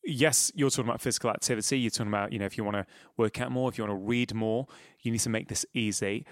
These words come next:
I guess that really, if we, we extend it out, why are you working out more? Sure, it could be for your physical health, but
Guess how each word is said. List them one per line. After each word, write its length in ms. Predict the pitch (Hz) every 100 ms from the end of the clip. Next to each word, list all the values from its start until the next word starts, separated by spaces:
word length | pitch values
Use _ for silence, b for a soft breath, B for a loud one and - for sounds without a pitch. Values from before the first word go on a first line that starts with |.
| B B
I 40 | 143
guess 340 | 170 - - -
that 180 | - 135
really, 320 | 127 135 127
if 140 | 117 -
we, 120 | 120
we 160 | 131 131
extend 460 | - - 143 117
it 100 | 113 -
out, 500 | 143 147 110 - - -
why 420 | 120 127 135 143
are 240 | 131 123
you 140 | 113 107
working 360 | 113 110 117
out 120 | 117 120
more? 140 | 107
Sure, 300 | 104 160 139
it 80 | 117
could 180 | - 107
be 240 | 117 113 - B B B
for 100 | -
your 220 | 117 107 101
physical 340 | 139 - 104
health, 400 | 95 101 139 - -
but 300 | 120 120